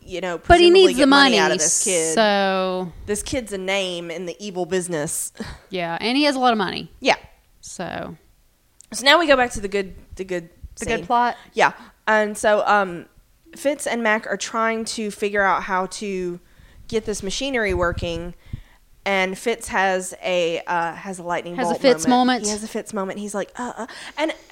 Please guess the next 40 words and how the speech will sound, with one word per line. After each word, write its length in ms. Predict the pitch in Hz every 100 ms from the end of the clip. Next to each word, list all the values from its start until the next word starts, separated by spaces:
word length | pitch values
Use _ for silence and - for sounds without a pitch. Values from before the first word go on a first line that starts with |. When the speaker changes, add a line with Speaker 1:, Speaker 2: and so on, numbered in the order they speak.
| 277
Speaker 1:
and 100 | 320
I 60 |
really 300 | 330 403 415
like 240 | 359 349 320
this 160 | 262
'cause 160 | - 262
he 100 | 269
stutters 560 | - - 294 302 311
just 380 | - 254 269 -
a 40 | 269
little 380 | 220 214 226
bit. 420 | 247 311 359 - - _ - - - - _ _ _ -
So 200 | - 302
you 180 | 269 254
Speaker 2:
Yeah. 260 | 226 208
Speaker 1:
see 140 | 196 320
that, 180 | 302 - - - 208 _
and, 140 | 240 269
and 160 | - 269
it's 200 | 262 -
in 60 | 269
a 60 |
way 240 | 247 254 262
that 120 | 247
I 80 | 214
don't 180 | 226 -
think 240 | 240 226
would 140 | - 214
have 80 | 202
happened 360 | - 131 233
in 100 | 247
season 460 | 254 294 285 285 285
one. 240 | 294 302
So 100 | 285 262
you 80 |
still 400 | 254 - - 392
see 220 | 392 - 330
there's 220 | 302 -
some 260 | 311 302
residual 840 | 277 254 220 240 240 233 233 233 233